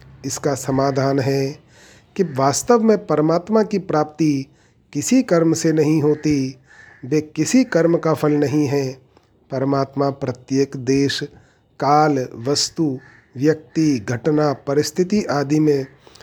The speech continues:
सदा सर्वदा विद्यमान हैं। वे सदा सर्वदा सबको प्राप्त हैं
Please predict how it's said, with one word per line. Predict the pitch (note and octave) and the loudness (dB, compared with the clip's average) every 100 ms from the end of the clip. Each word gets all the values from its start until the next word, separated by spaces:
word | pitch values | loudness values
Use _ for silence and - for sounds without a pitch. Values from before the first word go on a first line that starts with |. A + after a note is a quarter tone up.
| _ - | _ -14
सदा | - D3 D3 D#3 | -4 -2 0 -2
सर्वदा | - C#3+ C#3+ F#3+ B3 | -2 -4 0 2 4
विद्यमान | G#3 E3 D3 D3+ C#3+ C#3+ | 2 0 0 0 0 -2
हैं। | C#3 C#3 C3 - - _ _ _ | -2 -4 -4 -10 -20 _ _ _
वे | B2 C#3+ D#3 | -4 -2 0
सदा | - D3 D#3+ D#3 | 0 2 2 0
सर्वदा | - D3 C#3+ D3 D3+ C#3+ C3 - _ _ | 0 -2 0 0 0 0 -4 -12 _ _
सबको | - - C#3+ E3 A#3+ | -14 -6 -4 2 2
प्राप्त | A#3 E3 D3+ D3+ D3+ | 2 0 -2 -2 -4
हैं | C#3 C#3+ C3 | -2 -2 -4